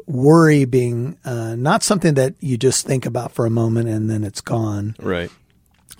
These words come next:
Speaker 1: But kind of fixating on a problem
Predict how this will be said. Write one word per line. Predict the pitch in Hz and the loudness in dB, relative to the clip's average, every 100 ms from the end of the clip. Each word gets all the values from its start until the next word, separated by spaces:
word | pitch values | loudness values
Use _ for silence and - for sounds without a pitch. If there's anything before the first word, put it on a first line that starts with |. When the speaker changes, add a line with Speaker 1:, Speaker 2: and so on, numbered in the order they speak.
| - | 0
Speaker 1:
But | 151 160 | 2 2
kind | - 175 190 | 2 4 6
of | 170 | 4
fixating | - - 185 - - 143 123 117 113 147 | 0 0 0 2 4 6 6 2 0 -2
on | 127 120 113 | -2 0 0
a | 107 | -2
problem | - - 123 120 113 113 104 104 | -4 -2 -2 -2 -2 -4 -4 -6